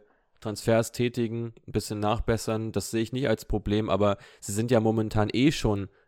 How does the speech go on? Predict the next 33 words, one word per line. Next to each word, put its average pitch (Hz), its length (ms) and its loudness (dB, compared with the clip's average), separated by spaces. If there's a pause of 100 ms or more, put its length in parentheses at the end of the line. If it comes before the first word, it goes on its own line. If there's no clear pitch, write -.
ein 104 80 -6
Stück - 260 -2
weit 107 180 6
hinter 113 320 0
Porto 107 460 4
und 104 140 -4
auch 104 260 2
gerade 107 280 2
hinter 104 520 -2 (180)
Sporting 107 720 0 (260)
und - 120 -4
eigentlich 101 220 0
müsstest 113 300 -2
du 110 40 -2
jetzt 110 300 0
halt 110 340 -2 (120)
ja 107 120 2
den 101 100 -2
nächsten 110 280 -2
Entwicklungsschritt 107 680 -6
gehen 120 260 0
und 120 120 -4
ich 101 100 -8
glaube, 107 300 2
dass 110 100 -2
die - 140 -4
anderen 110 260 -4
Teams 113 300 -8
da 107 100 -2
momentan 117 460 -2
besser 113 240 -2
aufgestellt 98 540 -6
sind. 90 280 -10